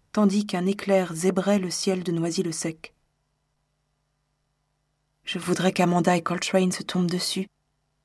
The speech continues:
Je voudrais, au moment où l'éclair zébrera le ciel, que tous les amoureux se rejoignent par les villes et par les campagnes, sur toutes les routes.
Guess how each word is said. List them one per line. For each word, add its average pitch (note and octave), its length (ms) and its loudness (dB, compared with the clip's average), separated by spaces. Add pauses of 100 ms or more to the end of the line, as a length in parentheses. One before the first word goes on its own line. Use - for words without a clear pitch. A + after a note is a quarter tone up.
(960)
Je G3+ 100 4
voudrais, A3 360 4
au G3+ 60 4
moment G3+ 380 6
où F#3+ 60 4
l'éclair G3+ 440 0
zébrera G3 460 2
le F#3+ 120 0
ciel, A3+ 440 2 (880)
que G#3 80 -4
tous G#3 180 0
les G#3 200 6
amoureux G3 280 4
se - 140 -2
rejoignent F#3 460 2
par F3 180 -2
les F3+ 100 0
villes F#3 220 -2
et F3+ 60 0
par E3+ 160 0
les E3+ 100 -4
campagnes, E3 640 -2 (420)
sur - 220 -6
toutes G#3+ 240 -2
les F#3+ 160 4
routes. E3+ 420 -6